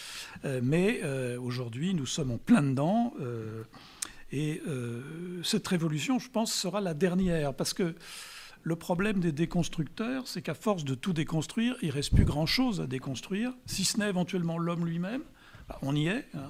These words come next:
on y est, euh, j'y reviendrai, euh, enfin, on sait bien. Et donc c'est pour ça que je pense que c'est la fin d'un cycle autophage, en quelque sorte,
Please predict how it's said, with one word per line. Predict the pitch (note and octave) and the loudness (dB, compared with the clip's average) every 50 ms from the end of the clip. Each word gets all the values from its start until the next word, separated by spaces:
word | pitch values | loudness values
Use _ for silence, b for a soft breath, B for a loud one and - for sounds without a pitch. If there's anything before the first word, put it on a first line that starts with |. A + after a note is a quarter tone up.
| D#3 B2 | -8 -6
on | A#2 A#2+ | -4 -4
y | B2 C3+ | -4 -4
est, | D#3+ G3 A#3 A#3+ D3+ | -4 -6 -6 -6 -8
euh, | A#2+ A2+ A2+ A2+ A2 A2 G#2+ | -8 -8 -8 -8 -8 -8 -8
j'y | A2 B2 | -8 -8
reviendrai, | A2 G#2 A#2+ A#2+ A2+ A2+ B2+ C#3+ F3+ A3 G#3 | -8 -8 -8 -8 -8 -6 -6 -4 -4 -4 -4
euh, | C#3+ A#2+ A#2 | -6 -6 -8
enfin, | B2+ - - D#3+ B2+ | -10 -12 -12 -12 -10
on | G#2+ | -10
sait | - - B2+ A2+ | -8 -8 -8 -6
bien. | C3 C#3+ F3 A#3 - - B B B B B B B B B B | -6 -4 -4 -4 -6 -8 B B B B B B B B B B
Et | G3+ | -2
donc | F3 G#3 G#3 - | -2 -2 0 0
c'est | - G3+ | -2 -2
pour | E3 A3 E3+ | -4 -6 -6
ça | - C4 A3+ | -4 -4 -4
que | F3+ | -2
je | F#3+ F#3 | -2 -2
pense | - B3 A#3+ A#3 | 0 0 0 0
que | - F#3 | -2 -4
c'est | - - F#3+ F3 | -4 -2 -2 -2
la | D3+ D3+ | -2 -4
fin | - - - B3+ C4 | -4 -2 0 0 2
d'un | G#3 F3+ D#3+ C#3+ | 2 2 2 2
cycle | - - A#3+ A#3 - - - D3+ B2 - B B B B B B B B B B B B | 2 4 4 2 2 0 -6 -6 -6 -8 B B B B B B B B B B B B
autophage, | - D#3+ - G#3+ G#3+ - - - B3 A3 G3+ D#3 D#3 | -4 -2 2 2 2 2 2 2 2 4 4 2 2
en | C#3 | 0
quelque | - D3 C3+ - F3 | 0 -2 -2 -2 -2
sorte, | - - G#3 E3 - - - - | -2 0 0 -2 -2 -4 -10 -14